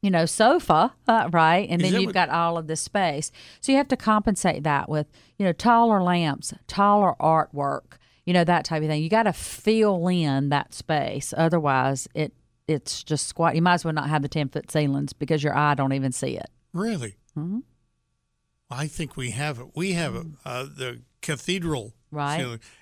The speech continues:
Speaker 2: And honestly, honestly, the, the living room I have does not, it has a cathedral ceiling, comes to a peak.
Speaker 1: Right.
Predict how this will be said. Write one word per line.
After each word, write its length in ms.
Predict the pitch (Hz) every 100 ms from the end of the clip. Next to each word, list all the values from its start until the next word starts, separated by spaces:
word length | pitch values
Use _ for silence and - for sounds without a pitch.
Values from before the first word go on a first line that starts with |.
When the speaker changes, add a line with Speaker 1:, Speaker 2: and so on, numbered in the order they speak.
| -
Speaker 2:
And 100 | 180
honestly, 540 | 190 190 180 - 143
honestly, 460 | 143 151 147 - 139
the, 160 | 123 120 _
the 240 | 175 185 175
living 300 | 175 175 160
room 200 | 151 143
I 140 | 123
have 340 | 120 151 143 113
does 240 | 139 120
not, 240 | 151 165
it 100 | 151 147 - _
has 300 | - 160 214
a 80 | 180
cathedral 680 | 156 147 - 220 220 190 156
ceiling, 640 | - - 208 160 117 110 _ _ _ _ _
comes 260 | - 185 170
to 140 | 165
a 40 | 147
peak. 440 | - 240 180 123
Speaker 1:
Right. 340 | 160 147 139